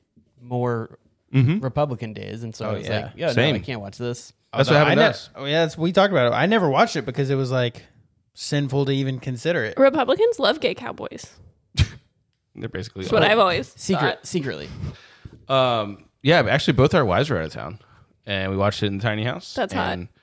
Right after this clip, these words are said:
Speaker 2: the tiny house couch
Speaker 1: I like that you
Speaker 2: pulls
Speaker 1: watched it in the
Speaker 2: out,
Speaker 1: tiny house.
Speaker 2: pulls out into, like, a bed, and we
Speaker 1: Mm-hmm.
Speaker 2: pulled it out, and we were
Speaker 3: I don't
Speaker 2: in
Speaker 3: really
Speaker 2: there
Speaker 3: know
Speaker 2: doing
Speaker 3: why
Speaker 2: that.
Speaker 3: we chose to watch it in the tiny house together, but we did.
Speaker 1: Right.
Speaker 4: But we know.
Speaker 1: The pullout
Speaker 2: Mm.
Speaker 1: method doesn't often work, though.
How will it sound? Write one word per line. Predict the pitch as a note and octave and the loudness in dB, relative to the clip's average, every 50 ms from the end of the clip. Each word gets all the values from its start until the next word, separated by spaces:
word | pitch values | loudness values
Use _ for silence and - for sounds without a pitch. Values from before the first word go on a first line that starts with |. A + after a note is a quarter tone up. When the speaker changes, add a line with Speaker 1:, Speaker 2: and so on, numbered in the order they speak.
| _ _ _ _ | _ _ _ _
Speaker 2:
the | - A2 G2 G2 F#2+ F#2 F2 | -4 -2 0 0 0 -2 -2
tiny | - A#2+ A2 G#2+ | -2 -2 0 0
house | G#2 G#2 F#2+ F#2 | 0 -2 -2 -4
couch | - - G#2 G2 G2+ G#2 - - - - _ _ - | -4 -2 0 0 0 -2 -6 -12 -16 -16 _ _ -2
Speaker 1:
I | C3+ | -2
like | D3+ F3+ F#3+ | -2 0 0
that | F#3 | 2
you | D#3 B2 | 4 6
Speaker 2:
pulls | B2 - A2+ | 6 6 4
Speaker 1:
watched | G#2 | 4
it | - | 2
in | G#2 | 2
the | G#2 G2+ | 4 4
Speaker 2:
out, | G2 | 2
Speaker 1:
tiny | G2 B2 B2 B2+ A2+ | 2 0 0 -2 -2
house. | A2 G#2+ G2+ G2+ G#2+ | -4 -4 -4 -2 2
Speaker 2:
pulls | C#3 C#3 C3+ B2 | 4 4 4 6
out | C3 A#2 A#2 | 4 4 4
into, | A2+ A#2 A#2 - A2+ | 2 0 0 -2 -4
like, | G#2 G2+ G2 - | -2 -2 -4 -4
a | F#2 | -4
bed, | F2 G2 A2 G#2+ F2 E2 - | -2 0 0 0 0 -4 -8
and | - F2 | -12 -10
we | F2 F2+ | -8 -6
Speaker 1:
Mm-hmm. | B2 A#2 A2 | -6 -2 -2
Speaker 2:
pulled | F#2 F#2 E2+ | -2 -2 -2
it | E2 | -4
out, | F2 F2+ F#2+ - D#2 | -4 -4 -4 -6 -8
and | - E2+ | -12 -12
we | E2+ E2+ | -10 -8
were | E2+ E2 E2 F#2 - - _ _ _ - - - - - - - _ _ _ - | -6 -6 -6 -6 -8 -10 _ _ _ -20 -20 -20 -20 -20 -20 -20 _ _ _ 2
Speaker 3:
I | G3 | 4
don't | G#3 A#3 | 4 6
Speaker 2:
in | |
Speaker 3:
really | B3 B3 B3 | 6 6 6
Speaker 2:
there | A#3+ | 6
Speaker 3:
know | A#3 G3 | 6 4
Speaker 2:
doing | C3 C#3 | 4 4
Speaker 3:
why | C3 B2+ | 4 4
Speaker 2:
that. | D3+ D3+ | 2 2
Speaker 3:
we | D3+ C#3+ C3 | 0 -4 -4
chose | - - D#3 D#3 C#3+ | -4 0 2 2 2
to | C3 C#3+ | 2 2
watch | B2 A#2 C3 - - | 2 2 0 0 -2
it | C#3 | -2
in | B2 | -2
the | A#2+ A2+ | -2 -4
tiny | - - A2+ A2+ A#2+ | -4 -6 -6 -4 -2
house | C3 C#3+ D3 D3+ D3 | -2 0 0 -2 -2
together, | - - D3+ D#3+ E3+ E3+ E3 | -4 -4 -4 -2 0 0 0
but | C3+ B2+ A#2+ | 0 0 0
we | A#2 A#2+ | 0 -2
did. | A#2 B2 D3 F3+ - A2+ | 0 2 2 2 2 0
Speaker 1:
Right. | A2 - - | -2 -8 -6
Speaker 4:
But | - B3+ B3+ | -4 -2 2
we | C4+ A4+ | 4 4
know. | A4+ C4 D#3+ - C#4 - _ _ - | 4 4 2 2 -2 -4 _ _ -10
Speaker 1:
The | - | -2
pullout | G3+ G3+ A#3+ B3 G#3+ | 2 4 6 6 6
Speaker 2:
Mm. | F#3 | 6
Speaker 1:
method | D#3 D3 C#3 E3 - | 4 4 4 4 2
doesn't | C#3 B2+ B2 B2+ - | 2 0 0 -2 0
often | A#2+ B2 B2 - - A2+ A2 | 2 0 0 0 -2 -4 -2
work, | G#2+ G#2+ G#2+ G#2 - | 0 0 0 -2 -4
though. | - F#2+ E2+ G#2+ A2+ | -6 -6 -6 -6 -8